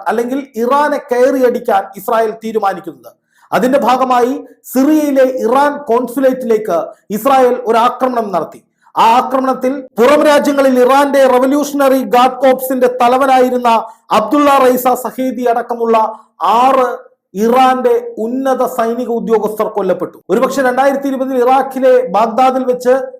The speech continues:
ഇറാന്റെ തലവനായിരുന്ന, സൈനിക തലവനായിരുന്ന, പടത്തലവനായിരുന്ന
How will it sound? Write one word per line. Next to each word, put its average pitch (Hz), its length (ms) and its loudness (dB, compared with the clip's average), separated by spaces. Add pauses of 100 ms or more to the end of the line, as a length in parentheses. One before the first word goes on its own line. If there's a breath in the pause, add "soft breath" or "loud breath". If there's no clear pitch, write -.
(260)
ഇറാന്റെ 254 800 2 (100)
തലവനായിരുന്ന, 247 800 0
സൈനിക 240 320 0
തലവനായിരുന്ന, 240 680 0
പടത്തലവനായിരുന്ന 240 1120 -2